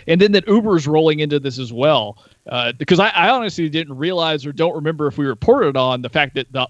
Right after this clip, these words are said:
we're one of the autonomous vehicle testing sites that's been approved. But,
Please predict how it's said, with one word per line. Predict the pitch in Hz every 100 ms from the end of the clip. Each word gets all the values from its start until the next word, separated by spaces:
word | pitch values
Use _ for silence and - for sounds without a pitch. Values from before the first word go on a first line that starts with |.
| -
we're | 151 151
one | 151
of | 139
the | 127
autonomous | 123 131 - 143 131 120
vehicle | 139 135 127
testing | - 185 - 139
sites | - 117 113 - - - -
that's | 131
been | - 127
approved. | 117 127 117 117 113
But, | 131